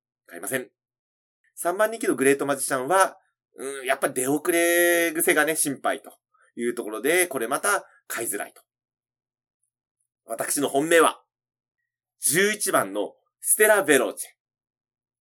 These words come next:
こちらね、あの、皐月賞でも買った馬さん、皐月賞三着に来たんですよ。なかなか美味しい馬券だったわけですけれども、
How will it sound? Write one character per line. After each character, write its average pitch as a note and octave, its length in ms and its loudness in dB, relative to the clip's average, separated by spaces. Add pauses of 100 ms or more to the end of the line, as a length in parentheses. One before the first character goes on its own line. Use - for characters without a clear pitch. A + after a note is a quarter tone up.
(140)
こ C#4+ 80 -12
ち - 80 -6
ら D#4+ 60 -2
ね、 G#3+ 180 -4
あ C3+ 60 -4
の、 - 200 -6
皐 - 160 -6
月 - 160 0
賞 F#3 160 2
で A2+ 80 -4
も E2+ 240 -10 (300)
買 - 120 -12
っ - 40 -20
た G#2+ 80 -2
馬 F#2+ 180 -4
さ E2+ 140 -8
ん、 E2+ 100 -18 (320)
皐 - 160 -14
月 - 180 -10
賞 - 120 -10
三 - 200 -10
着 - 160 -12
に - 80 -20
来 - 60 -20
た D#2+ 120 -12
ん D2+ 40 -18
で C#2 100 -20
す - 120 -16
よ。 C#2 340 -16
な F2 80 -12
か G2 100 -8
な F#2+ 80 -6
か F2+ 100 -4
美 F2+ 80 -4
味 F2+ 100 -6
し E2+ 180 -14
い - 20 -16
馬 D#2+ 140 -10
券 D2+ 160 -16
だ C#2+ 80 -14
っ - 80 -20
た D#2+ 80 -16
わ D#2 80 -14
け - 80 -18
で D#2 100 -12
す - 100 -14
け E2+ 100 -14
れ E2 120 -8
ど E2 160 -14
も、 G#2 400 -6